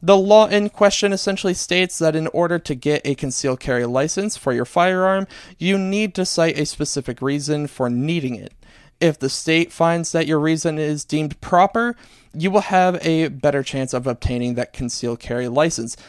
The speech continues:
And it is a restriction that you need to pass through in order to get the license.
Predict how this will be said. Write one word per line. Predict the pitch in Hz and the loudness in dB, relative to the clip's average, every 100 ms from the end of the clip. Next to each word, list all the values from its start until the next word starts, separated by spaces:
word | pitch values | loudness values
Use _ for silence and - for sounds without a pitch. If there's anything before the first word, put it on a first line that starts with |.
| _ - | _ -6
And | 165 | -4
it | 165 | 0
is | 180 185 | 0 2
a | |
restriction | 175 - 165 - 156 143 127 | 0 2 -4 -2 -2 -2 -2
that | 135 127 | -2 -2
you | 143 | -2
need | 143 151 160 135 | 0 0 0 -2
to | |
pass | 143 127 120 - | -4 -2 -2 -4
through | 123 | -4
in | 120 | -2
order | 113 117 | -4 -6
to | 120 | -8
get | 120 160 - | -2 -2 0
the | |
license. | 127 117 117 117 - | 2 2 0 -6 -8